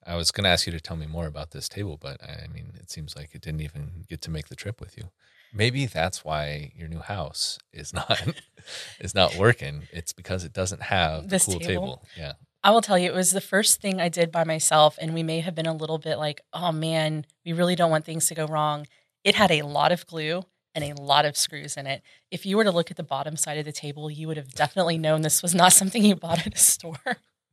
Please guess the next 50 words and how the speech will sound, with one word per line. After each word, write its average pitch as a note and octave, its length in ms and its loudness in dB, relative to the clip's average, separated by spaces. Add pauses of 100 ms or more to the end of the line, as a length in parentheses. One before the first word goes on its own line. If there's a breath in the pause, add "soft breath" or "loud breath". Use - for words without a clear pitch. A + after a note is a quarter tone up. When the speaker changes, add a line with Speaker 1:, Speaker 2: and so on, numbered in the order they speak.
(540 loud breath)
Speaker 1:
You're F2+ 160 0
like, F2+ 160 2
"This B2 180 -2
is, A2 140 -2
this G#2+ 200 2
is F#2+ 180 -2
my F2 240 2
signature - 440 -8
style, - 500 -6
I - 40 -10
Speaker 2:
Yeah. D2+ 40 -8
Speaker 1:
believe." D#2 420 -12 (360)
Speaker 2:
Well, A#3 100 0
the A#3 80 2
people A3+ 300 2
who A3+ 80 0
bought F3 180 8
our G3 120 10
old E3 140 2
house, D#3 280 -4
they're F3+ 140 0
like, E3+ 160 4
"Oh F3 80 0
my F#3 120 2
God, E3 220 6
this D#3+ 120 0
table E3 240 -6
fits - 220 -6
perfect F3 440 -8
in D#3+ 60 -12
the E3 80 -8
space E3 340 -2
that D#3+ 140 -6
it's - 160 -10
in." D#3+ 400 0
And D3+ 120 -2
they D#3+ 120 0
asked C#3+ 300 0
if E3 80 -14
they D#3+ 100 -8
could D3+ 160 -14
buy C#3 200 2
it E3+ 120 0
and E3 80 -8
the D#3+ 60 -6
chairs. E3 460 4
And D#3+ 100 -6
we're E3 80 -4
like, E3+ 140 -6
"Sure." A#3+ 240 -2